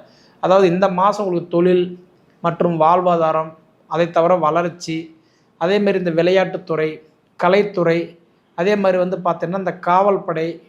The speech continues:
அதாவது வந்து கப்பல் படை, இராணுவம், இந்த மாதிரி பார்த்தீங்கன்னா இன்னைக்கு ஒரு எல்லை பாதுகாவலர்கள் இந்த மாதிரின்றது இருக்கிறவங்களுக்கெல்லாம் பார்த்தீங்கன்னா கண்டிப்பா இப்ப நீங்க வேலை செய்துட்டு இருந்தீங்கன்னா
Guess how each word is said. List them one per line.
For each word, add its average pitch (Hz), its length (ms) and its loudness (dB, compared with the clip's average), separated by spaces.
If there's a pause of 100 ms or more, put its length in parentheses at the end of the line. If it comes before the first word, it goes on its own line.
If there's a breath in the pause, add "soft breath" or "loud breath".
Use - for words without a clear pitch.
(180)
அதாவது 185 280 2
வந்து 175 240 -2
கப்பல் 170 440 -2
படை, 160 240 -2 (500 soft breath)
இராணுவம், 160 560 2 (120)
இந்த 185 200 -2
மாதிரி 202 280 0
பார்த்தீங்கன்னா 180 520 -4
இன்னைக்கு 175 400 -6 (420)
ஒரு 160 260 -2
எல்லை 202 320 2 (160)
பாதுகாவலர்கள் 170 840 0 (100)
இந்த 180 160 -6
மாதிரின்றது 180 560 -4
இருக்கிறவங்களுக்கெல்லாம் 165 680 -4
பார்த்தீங்கன்னா 156 400 -6 (540 soft breath)
கண்டிப்பா 180 300 0
இப்ப 175 200 -10
நீங்க 160 220 -4
வேலை 185 240 4
செய்துட்டு 185 440 -2
இருந்தீங்கன்னா 156 380 -8